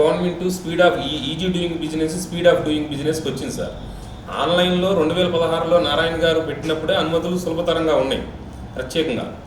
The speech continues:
అనుమతులు ఇప్పుడు కూడా ఏంటంటే వారు చెప్పినట్టు మనం డాక్యుమెంట్స్ అప్‌లోడ్ చేస్తున్నాము, డీపీఎంఎస్ వీటన్నిటిలో సులభతరంగానే వస్తున్నాయి. కానీ ఈ డీవియేషన్స్ లేకుండా అనేది ఎప్పటి నుంచో జీవోలు ఉన్నాయి. ఇంతకుముందు రకరకాల మేము చాలా పత్రాలు సమర్పిస్తాం, వాళ్ళు అడుగుతారు.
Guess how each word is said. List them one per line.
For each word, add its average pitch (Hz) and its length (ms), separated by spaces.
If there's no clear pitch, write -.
అనుమతులు 180 400
ఇప్పుడు 208 260
కూడా 208 200
ఏంటంటే 185 360
వారు 156 240
చెప్పినట్టు 185 380
మనం 165 200
డాక్యుమెంట్స్ 156 380
అప్‌లోడ్ 160 320
చేస్తున్నాము, 147 360
డీపీఎంఎస్ 147 560
వీటన్నిటిలో 143 520
సులభతరంగానే 156 640
వస్తున్నాయి. 147 360
కానీ 170 360
ఈ - 20
డీవియేషన్స్ 214 580
లేకుండా 180 360
అనేది 180 220
ఎప్పటి 208 260
నుంచో 214 220
జీవోలు 190 320
ఉన్నాయి. 175 220
ఇంతకుముందు 156 400
రకరకాల 151 400
మేము 151 160
చాలా 151 240
పత్రాలు 156 320
సమర్పిస్తాం, 151 500
వాళ్ళు 135 180
అడుగుతారు. 131 400